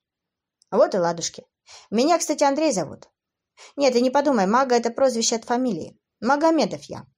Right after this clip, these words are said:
но при этом русский», добавляет он с серьёзным лицом.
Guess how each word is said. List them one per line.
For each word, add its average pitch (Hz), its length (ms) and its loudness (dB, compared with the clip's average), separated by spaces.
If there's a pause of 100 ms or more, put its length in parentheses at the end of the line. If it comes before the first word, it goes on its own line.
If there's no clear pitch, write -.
(280)
но 233 200 -2
при 339 140 -2
этом 226 220 -2
русский», 170 480 -10 (400)
добавляет 156 560 -6
он 196 140 -4
с - 60 -10
серьёзным 156 460 -10
лицом. 160 460 -12